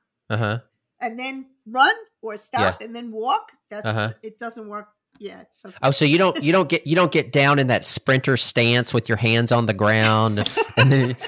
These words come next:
Speaker 1: someone, and someone shoots a gun and then you take off. It's not like, it's not like that.
Speaker 2: No.
Speaker 1: I'm envisioning
Speaker 2: <laughs>
Speaker 1: someone's have to follow me around. Um, yeah. So I wanna run, I wanna run a sub four hour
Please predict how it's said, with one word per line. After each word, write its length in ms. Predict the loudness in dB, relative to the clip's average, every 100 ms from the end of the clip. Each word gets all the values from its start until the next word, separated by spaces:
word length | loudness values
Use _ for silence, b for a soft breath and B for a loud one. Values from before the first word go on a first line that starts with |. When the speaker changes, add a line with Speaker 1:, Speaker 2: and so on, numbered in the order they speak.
| -2
Speaker 1:
someone, 400 | 2 4 4 2
and 160 | 0 2
someone 300 | 4 4 4
shoots 300 | 4 2 2
a 80 | 0
gun 380 | 4 4 4 2
and 120 | 2
then 80 | 0
you 80 |
take 300 | 2 2 4
off. 340 | 4 4 2 -6 _
It's 120 | 2
not 120 | 4
like, 180 | 4 0
it's 160 | -4 0
not 80 | 2
like 160 | 2
that. 380 | 4 4 4 0 B B B
Speaker 2:
No. 140 | -12 -6
Speaker 1:
I'm 100 | -4
envisioning 340 | 0 0 2
Speaker 2:
<laughs> 60 | 2
Speaker 1:
someone's 240 | 2 2
have 100 | -2
to 80 | -4
follow 280 | 2 2 4
me 140 | 0 -2
around. 320 | 0 -2 -2 B B B _ _
Um, 420 | 2 4 2 0 -10 -2
yeah. 180 | 0
So 240 | 2 2 2
I 180 | 2 2
wanna 300 | 2 0 0
run, 640 | 0 0 0 0 -4 -6 -8 -2
I 60 |
wanna 220 | 0 0 0
run 140 | 0
a 60 | 0
sub 380 | 2 0 0 -4
four 400 | -2 -2 -2 -8 _ _ _ _
hour 580 | -2 0 -2 -4 -6